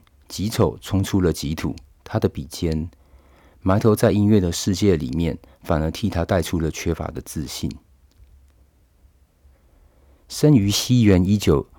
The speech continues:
九一年的米津玄师，小学五年级因为接触影音而开始对音乐产生的兴趣。刚开始的他用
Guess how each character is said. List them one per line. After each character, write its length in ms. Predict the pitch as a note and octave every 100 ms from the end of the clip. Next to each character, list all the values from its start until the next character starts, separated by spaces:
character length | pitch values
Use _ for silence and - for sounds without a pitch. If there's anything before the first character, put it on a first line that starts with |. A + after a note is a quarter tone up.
| _
九 200 | - D#2+
一 140 | F#2+
年 180 | G#2+ F2
的 80 | D#2
米 160 | D#2 D2
津 240 | - F2+
玄 260 | F2 D#2 D2+
师， 380 | - E2+ E2 F2 _ _ _ _ -
小 180 | -
学 200 | D#2+ -
五 120 | A2 F#2
年 240 | E2+ F#2+
级 180 | F#2 D#2
因 220 | D#2 G2
为 100 | G#2
接 240 | F#2 G2
触 220 | F#2 A2 E2+
影 180 | D2
音 160 | D#2+ D#2+
而 80 | C#2+
开 220 | - E2+
始 140 | -
对 180 | C#2+ F2
音 100 | D#2
乐 220 | D#2+ E2+
产 260 | D2 - C2+
生 140 | -
的 80 | E2
兴 280 | D2 F2 D2
趣。 340 | - - D2+ - _ _ _ _ _ _ _ -
刚 180 | B2+
开 200 | B2+ C3
始 160 | B2+ F2
的 100 | E2
他 240 | - F#2+
用 260 | F#2+ G2 F2